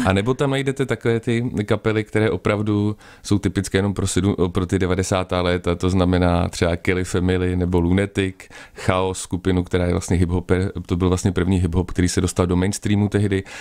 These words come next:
A i některé ty kapely, přiznávám, jsou možná trošku obskurní při dnešním pohledu,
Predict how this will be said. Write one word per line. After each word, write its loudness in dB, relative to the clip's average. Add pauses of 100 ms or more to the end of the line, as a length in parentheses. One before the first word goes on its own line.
(200)
A 4
i 2
některé 0
ty -4
kapely, 0
přiznávám, 0
jsou 0
možná 2
trošku -4
obskurní 0
při -2
dnešním 2
pohledu, 0